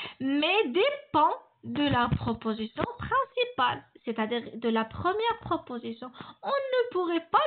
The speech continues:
l'employer seul. On peut pas dire il est malade seulement parce qu'on ne veut pas la forma-, l'information de il est malade.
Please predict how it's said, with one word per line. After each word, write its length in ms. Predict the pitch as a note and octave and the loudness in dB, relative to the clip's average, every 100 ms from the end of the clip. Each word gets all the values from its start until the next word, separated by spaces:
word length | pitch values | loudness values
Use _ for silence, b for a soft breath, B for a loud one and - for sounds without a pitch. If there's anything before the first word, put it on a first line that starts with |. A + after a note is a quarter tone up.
| D#5 D5 | 2 0
l'employer 640 | E4 E4 D4+ C4 B3 A#3+ | 2 2 2 0 -4 -6
seul. 160 | A#3 - | -6 -6
On 120 | F4+ | -8
peut 180 | - G4+ | -4 -2
pas 280 | A#4 C5+ A4+ | 0 2 2
dire 120 | - - | 0 -4
il 180 | F4 F4+ | 0 0
est 80 | |
malade 360 | E4+ E4 D#4 D#4 - D#4 | 2 2 2 0 -4 -8
seulement 260 | C#4+ E4 A#4 A4+ | -6 -2 -2 0
parce 240 | E4 E4 | -2 -2
qu'on 240 | - D#4+ D4+ | -8 -8 -8
ne 420 | - A3+ C#4 C4+ | -12 -12 -10 -4
veut 160 | D4+ D4+ | -4 2
pas 140 | D#4+ A4 - B B B | 6 6 2 B B B
la 120 | C#4+ C#4+ | -2 2
forma-, 540 | F#4 E4+ E4 E4+ - | 2 4 4 2 2
l'information 680 | D4 D#4 E4 D#4 D#4 D#4 G4+ A#4+ D4+ | 0 2 0 0 0 0 -2 -2 -2
de 80 | F#4 F#4 - | -4 -6 -6
il 200 | D4+ D4+ | -2 0
est 60 | D#4 | 0
malade. 420 | C4 A3+ A3+ A3 | 2 2 0 -4